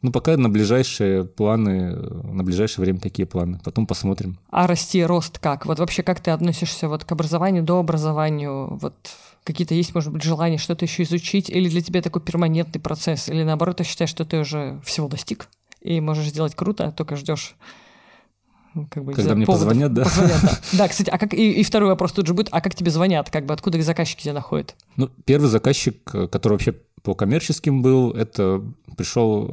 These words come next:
Speaker 1: ну, от друга.
Speaker 2: Мгм.
Speaker 1: Друг сказал: «О, мне там, э, мотосалон нужно сделать». Ну, и я пошёл и сделал. <laughs>
Speaker 2: Мгм.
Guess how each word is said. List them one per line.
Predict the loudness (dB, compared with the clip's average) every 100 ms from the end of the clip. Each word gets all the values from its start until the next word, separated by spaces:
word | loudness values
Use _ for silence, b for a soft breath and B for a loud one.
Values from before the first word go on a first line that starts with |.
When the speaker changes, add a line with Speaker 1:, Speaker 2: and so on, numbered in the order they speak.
| -4
Speaker 1:
ну, | 0
от | 0
друга. | 0 0 -2 -6 -10 _ -4
Speaker 2:
Мгм. | 0
Speaker 1:
Друг | 2 0
сказал: | -4 -4 -4
«О, | -4
мне | -6 -6
там, | -6 -6 -6
э, | -8 -10 -12 -14 -14 -16 -16 -6
мотосалон | -6 0 0 0
нужно | 0 -4
сделать». | -2 -4 -4 -8 B B B B
Ну, | 0 2
и | 4
я | 4 2
пошёл | 0 -6 -6 -2 0
и | 0
сделал. | -2 -2 -2 -2
<laughs> | 0
Speaker 2:
Мгм. | 0 2 -2 -2